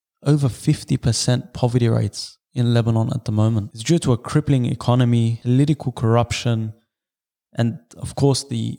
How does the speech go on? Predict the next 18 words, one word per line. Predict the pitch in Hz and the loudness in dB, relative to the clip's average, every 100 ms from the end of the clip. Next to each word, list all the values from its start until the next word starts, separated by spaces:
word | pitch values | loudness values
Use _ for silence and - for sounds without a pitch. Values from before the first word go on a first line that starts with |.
| _ | _
covid | - 143 139 - | 0 2 2 2
pandemic, | 127 117 113 120 117 117 | 0 2 2 2 0 -2
which | 113 | -2
has, | 113 107 135 - | -2 -2 -6 -14
has | 117 98 - - _ _ _ _ _ _ - | -16 -8 -8 -8 _ _ _ _ _ _ -2
overtaken | 151 143 139 135 147 127 | 0 2 2 0 0 -2
the | 110 | 0
world | 113 127 120 113 | 2 2 2 -4
at | |
the | 113 | -6
moment. | 110 107 110 110 _ _ _ _ _ _ _ _ - | -6 -4 -4 -6 _ _ _ _ _ _ _ _ -2
And | 123 123 _ _ _ | 0 0 _ _ _
coupled | - 175 170 156 | -2 0 2 2
with | 143 131 | 2 2
this, | 131 - - - | 0 -2 -6 -8
this | 120 | -4
massive | 131 139 127 117 | 0 0 0 -2
incident, | 127 131 - 107 | -2 -2 -2 -4